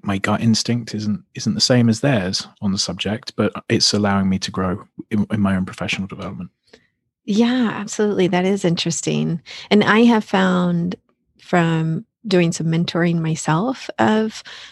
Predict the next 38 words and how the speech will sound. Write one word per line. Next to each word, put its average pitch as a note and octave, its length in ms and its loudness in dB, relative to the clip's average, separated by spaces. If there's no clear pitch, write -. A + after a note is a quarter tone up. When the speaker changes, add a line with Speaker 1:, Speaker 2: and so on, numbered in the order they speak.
Speaker 2:
people G#3 240 0
newer G3 260 4
to - 160 -6
the G3 80 0
field, F#3+ 320 0
I - 80 0
won't E3+ 180 4
necessarily E3+ 580 0
say D#3+ 160 -8
younger E3 720 -2
because D#3+ 380 -2
they're E3 140 -6
not E3 260 0
Speaker 1:
Yeah, - 120 -20
but - 360 -8
Speaker 2:
often F#3 200 0
Speaker 1:
newer, F#3+ 80 2
Speaker 2:
younger F#3 300 2
in E3 120 -2
Speaker 1:
yeah. - 80 -4
Speaker 2:
age. G#3 520 0
<laughs> - 80 2
You C4 260 4
know, A#3 240 2
it's, B3 260 2
it's - 220 -2
more F#3+ 200 2
like F3+ 220 2
when F3+ 160 2
they F3+ 240 0
discover E3+ 480 2
hypnosis G#3+ 640 2
and F#3+ 120 -2
they F3 100 -2
get - 180 -8
started E3+ 340 -6
doing F#3+ 320 -2
it. F3+ 300 -6